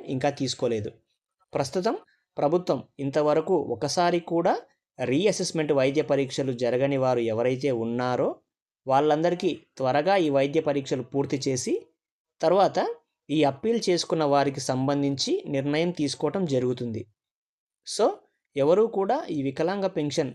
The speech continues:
ఆగిపోతుందనో లేదా క్యాన్సిల్ అవుతుందనో బాధపడాల్సిన అవసరం లేదు. అందరికీ తప్పకుండా పెన్షన్ అనేది వస్తుందండి. మళ్ళీ గవర్నమెంట్ నుండి ఈ పెన్షన్‌కి సంబంధించి వచ్చే సమాచారం ఎప్పటికప్పుడు మీకు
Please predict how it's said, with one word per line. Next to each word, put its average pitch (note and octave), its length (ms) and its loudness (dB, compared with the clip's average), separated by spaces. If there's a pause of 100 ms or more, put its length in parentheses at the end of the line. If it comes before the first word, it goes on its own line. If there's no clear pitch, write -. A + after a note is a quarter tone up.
(140)
ఆగిపోతుందనో C3+ 880 0 (440)
లేదా C3 280 2 (160)
క్యాన్సిల్ C3+ 380 0
అవుతుందనో B2+ 500 0 (260)
బాధపడాల్సిన B2+ 720 0
అవసరం A#2 360 -2
లేదు. A2+ 260 0 (520)
అందరికీ E3 400 2
తప్పకుండా D3 540 0
పెన్షన్ C#3 400 -2
అనేది C3 180 0
వస్తుందండి. A#2+ 540 -2 (340)
మళ్ళీ D#3 260 2
గవర్నమెంట్ D3 580 0
నుండి B2 260 -2 (600)
ఈ D3+ 80 0
పెన్షన్‌కి D#3 560 -2
సంబంధించి D3+ 640 0
వచ్చే C3+ 300 0
సమాచారం C3 580 -2 (420)
ఎప్పటికప్పుడు C#3+ 680 0 (320)
మీకు C3 280 -2